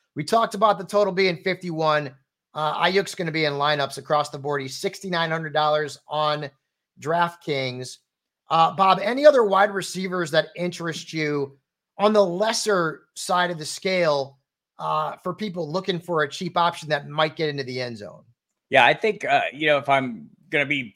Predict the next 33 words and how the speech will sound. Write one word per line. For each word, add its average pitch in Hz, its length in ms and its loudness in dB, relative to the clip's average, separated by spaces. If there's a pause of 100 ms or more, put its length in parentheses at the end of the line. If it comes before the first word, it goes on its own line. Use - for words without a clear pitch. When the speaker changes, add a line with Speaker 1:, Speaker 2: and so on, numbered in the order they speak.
(140)
Speaker 2:
taking 156 280 0
chances, 131 520 0
uh, 123 300 2
Josh 143 320 2
Reynolds 131 360 -2
might 123 180 0
be 127 100 -6
somebody 123 340 0
I 113 80 4
look, 120 280 -6 (220)
look 120 260 -4
at, 117 180 6
had 110 180 -2
five 113 260 0
catches 117 460 -4
for 101 480 -6
eighty 120 200 -4
yards 113 460 -4
in 101 140 -12
the 95 60 -10
first 117 300 -8
postseason 107 600 -6
game, 104 460 -2
and 95 240 -10
he's 95 160 -14
been 101 140 -10
slightly 104 360 -4
more 101 180 -6
involved 98 400 -4
in 92 80 -20
the 90 60 -20
passing 95 360 -4
attack. 90 360 -4